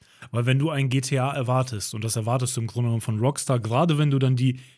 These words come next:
die, äh, Bilder siehst, du siehst vielleicht einen Trailer, du siehst das Cover und du kannst dir vorstellen, hey, das wird ein G T A, nur in den neunzehnhundertvierzigern. Ich bin Detective, nehme mal quasi die Seite der Guten ein, so ungefähr, und knall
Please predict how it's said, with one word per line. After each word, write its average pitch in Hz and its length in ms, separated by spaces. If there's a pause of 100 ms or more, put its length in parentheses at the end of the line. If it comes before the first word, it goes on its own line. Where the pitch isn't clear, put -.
(120)
die, 127 180
äh, 120 220
Bilder 165 400
siehst, 151 460
du 123 100
siehst 123 260
vielleicht 123 280
einen 120 80
Trailer, 151 420
du 127 140
siehst 127 320
das - 160
Cover 151 360
und 131 140
du 120 80
kannst 131 300
dir 123 60
vorstellen, 127 440
hey, 123 300 (220)
das 120 200
wird 131 180
ein 127 100
G 127 100
T 123 160
A, 139 280
nur 131 280
in 123 120
den 123 100
neunzehnhundertvierzigern. 143 1040 (220)
Ich - 160
bin 131 120
Detective, 156 580 (280)
nehme 131 220
mal 127 160
quasi 123 320
die 120 140
Seite 127 260
der 117 120
Guten 143 340
ein, 151 180
so 156 140
ungefähr, 160 460 (360)
und 127 320
knall 131 400